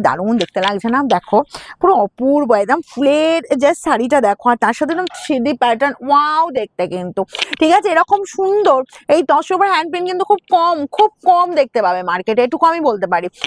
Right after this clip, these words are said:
প্লাস তার উপর যাবে সাতশো নব্বই প্রাইস, এই সাতশো নব্বই এ এই শাড়ি দেখো কোথাও মেলে কিনা। চলো, আমি তো, আমি দেখিয়ে দিই, যার যেটা লাগবে একটু ফার্স্ট ফার্স্ট স্ক্রিনশট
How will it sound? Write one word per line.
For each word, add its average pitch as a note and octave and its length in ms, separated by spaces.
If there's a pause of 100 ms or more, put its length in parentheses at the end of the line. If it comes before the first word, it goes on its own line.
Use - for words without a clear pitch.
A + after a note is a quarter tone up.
(140)
প্লাস D#4+ 220 (100)
তার F4 160
উপর F#4 200
যাবে F#4+ 120 (120)
সাতশো E4+ 480 (120)
নব্বই E4+ 300 (100)
প্রাইস, F#3+ 300 (540)
এই F4 80 (100)
সাতশো E4+ 420 (100)
নব্বই D4 280 (100)
এ - 20 (500)
এই F4 100 (120)
শাড়ি C#4 280 (640)
দেখো G4 200 (160)
কোথাও D#4+ 300
মেলে C#4+ 240
কিনা। A#3+ 200 (240)
চলো, F4 240
আমি D#4 160
তো, - 100
আমি E4+ 100 (100)
দেখিয়ে F4 260
দিই, G#4 120 (100)
যার C4 200
যেটা C#4 140 (120)
লাগবে A#3+ 260 (460)
একটু - 220 (120)
ফার্স্ট F#4 260
ফার্স্ট - 240
স্ক্রিনশট F#4+ 540